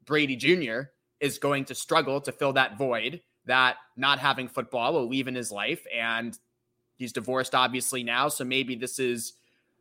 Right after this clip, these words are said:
part of his soul-finding, soul-searching process. But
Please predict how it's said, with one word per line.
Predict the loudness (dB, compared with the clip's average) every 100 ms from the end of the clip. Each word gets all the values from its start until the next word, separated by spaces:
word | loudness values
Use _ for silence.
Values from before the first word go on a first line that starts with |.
| _
part | 8 10
of | 10
his | 8 6 4 -2 -4 -6 _
soul-finding, | -12 -8 -4 4 8 8 6 4 4 2 0 0
soul-searching | 0 0 0 2 0 0 -6
process. | 0 2 2 2 0 -2 -4 2
But | 6 6